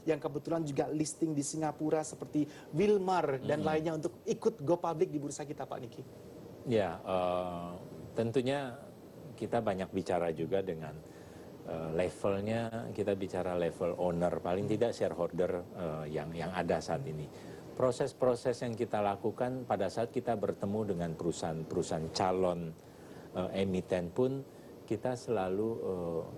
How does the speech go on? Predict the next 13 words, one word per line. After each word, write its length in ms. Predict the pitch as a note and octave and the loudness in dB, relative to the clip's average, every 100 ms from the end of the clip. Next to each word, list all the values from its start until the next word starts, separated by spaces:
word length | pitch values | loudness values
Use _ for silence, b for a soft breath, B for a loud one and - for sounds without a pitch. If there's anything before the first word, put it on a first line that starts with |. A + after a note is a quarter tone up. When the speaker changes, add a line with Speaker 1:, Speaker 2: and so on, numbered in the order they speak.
| - | -10
Speaker 2:
berharap 560 | G2 G2 E2+ F#2+ G2+ A2+ | -4 -4 0 2 2 2
kita 320 | A#2 - A#2 | -2 -2 -2
tidak 240 | B2 A#2+ A#2+ | 0 2 2
hanya 240 | B2+ C3 | 0 0
ketemu 400 | - G#2 F#2+ F2 | 0 0 0 0
dengan 240 | F2 E2 | 0 -2
pihak 320 | D#2+ E2 E2 D#2+ | -2 -2 -2 -2
manajemen, 640 | E2+ D2+ D2+ D#2+ G2 A2+ | -2 -2 -2 0 0 0
tapi 240 | - A2+ | -2 -2
kita 240 | G#2+ G2+ G#2 | 0 2 2
juga 240 | G2 F2 | 2 0
bisa 320 | F2 F2+ G2 | 0 -2 -2
ketemu 320 | F#2+ F#2+ F#2+ | -2 -2 -2